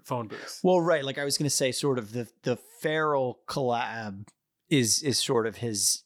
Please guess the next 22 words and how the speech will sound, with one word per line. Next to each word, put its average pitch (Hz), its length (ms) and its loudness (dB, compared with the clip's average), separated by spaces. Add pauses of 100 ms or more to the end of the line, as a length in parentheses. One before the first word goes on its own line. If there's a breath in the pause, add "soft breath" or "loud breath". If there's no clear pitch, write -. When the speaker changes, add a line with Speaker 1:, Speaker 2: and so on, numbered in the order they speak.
(120)
Speaker 2:
his 113 280 0
big, 113 520 -4
his 127 180 -2
final 127 420 -4
high 117 200 -8
point, 101 380 -12
right? 107 260 -2
Because 107 280 -2
it's - 160 -2
like 107 140 -2
Speaker 1:
Yeah. 127 260 2 (320 loud breath)
I 165 60 0
wish 254 200 2
he 285 60 -2
could 240 160 -2
have 180 60 -4
made 151 140 -4
one 139 180 -4
more 131 140 -4
movie 113 240 -6
with 107 120 -8
Farrell. 104 360 -2